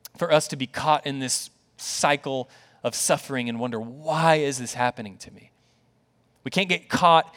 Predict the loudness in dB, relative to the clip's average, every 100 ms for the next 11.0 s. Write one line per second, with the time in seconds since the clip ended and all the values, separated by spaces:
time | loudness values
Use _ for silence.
0 | -8 -6 -4 -4 0 6 6 6 2 2
1 | 0 -4 -8 0 2 4 4 4 2 -2
2 | 4 4 2 -4 -6 -8 -14 -6 2 2
3 | 2 -4 -2 4 6 4 0 -8 -10 4
4 | 8 8 6 -4 -2 -2 -2 -2 -4 -6
5 | -10 -8 -8 -10 -20 _ _ _ _ _
6 | _ _ _ _ _ _ _ _ _ 0
7 | 2 2 0 -4 -4 -6 -6 -10 -10 -6
8 | -4 -6 -8 -10 -12 -10 -8 -6 -2 0
9 | 0 -4 -10 -14 _ _ -2 -2 -2 -10
10 | -12 -16 _ _ -8 -6 -10 -12 -18 -20